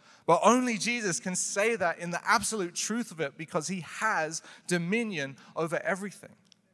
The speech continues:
And everything is built on that revelation. These are humbling truths to know. And something that has struck me as I've thought and,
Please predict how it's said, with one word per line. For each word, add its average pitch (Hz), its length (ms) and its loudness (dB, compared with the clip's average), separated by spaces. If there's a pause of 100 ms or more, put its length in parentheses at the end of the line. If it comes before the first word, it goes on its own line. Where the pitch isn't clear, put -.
(880)
And 156 120 -4 (140)
everything 196 520 0
is 151 220 -4
built 175 480 -2 (160)
on 156 220 2
that 180 260 2
revelation. 139 800 -10 (720)
These 151 240 -2
are 151 80 2
humbling 185 520 -4
truths 139 640 -4 (240)
to 151 120 -2
know. 147 320 -2 (1160)
And 175 140 2
something 226 600 0
that 180 180 4
has 175 200 0
struck 190 480 2
me 147 260 -6 (800)
as 160 120 0
I've 175 120 0
thought 196 440 -2
and, 151 220 -4